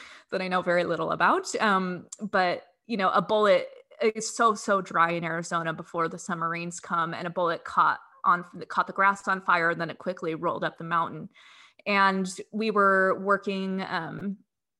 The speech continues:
d-, just doing a, a clearing thing kind of close by. And so we were the first crew. I was with the crew who kind of responded first. And because we were first, and because it was still all very new,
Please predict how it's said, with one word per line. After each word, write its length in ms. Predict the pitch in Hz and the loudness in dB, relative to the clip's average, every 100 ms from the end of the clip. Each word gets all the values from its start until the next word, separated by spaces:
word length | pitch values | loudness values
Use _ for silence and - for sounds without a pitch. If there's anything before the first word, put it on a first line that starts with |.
| - _ 202 | -20 _ -12
d-, 220 | 208 208 196 | -6 -6 -4
just 280 | 208 202 - | -6 -6 -2
doing 360 | 196 185 180 - | -2 -2 -6 -6
a, 100 | 185 - 202 | -8 -6 -6
a 80 | |
clearing 480 | 190 - 202 196 180 | -4 -2 -2 -2 -4
thing 240 | 180 170 170 | -6 -8 -6
kind 220 | 185 170 | -6 -8
of 100 | - | -6
close 300 | - 175 - | -2 -2 2
by. 180 | 175 165 | 4 4
And 140 | 160 | 0
so 120 | - | -4
we 60 | 165 | -2
were 140 | 170 | 0
the 120 | 170 | -2
first 380 | 170 - 170 - | -4 -4 -4 -6
crew. 320 | - 190 170 | -8 -4 -2
I 120 | 165 165 | 0 0
was 180 | 170 | 0
with 100 | 185 | -6
the 60 | 175 | -8
crew 300 | - 180 185 | -8 -8 -8
who 60 | - | -12
kind 200 | - 175 | -14 -10
of 40 | 170 | -8
responded 440 | 175 - 165 170 | -8 -6 -6 -6
first. 400 | - 226 214 - - - - _ | -4 -2 -2 -6 -18 -20 -20 _
And 180 | 208 196 | -4 -2
because 460 | 185 - 202 185 180 | -4 -2 -2 -2 -2
we 140 | 185 | -2
were 120 | 170 | -2
first, 380 | - 277 269 - | 4 4 4 0
and 80 | 196 | -6
because 480 | 170 202 180 180 - _ _ | -4 -2 -4 -6 -16 _ _
it 80 | 220 | -4
was 180 | 190 185 | -4 -6
still 220 | - 185 | -2 0
all 180 | 156 180 | 0 -2
very 200 | 175 175 | -2 -6
new, 400 | 190 202 196 | -6 -6 -6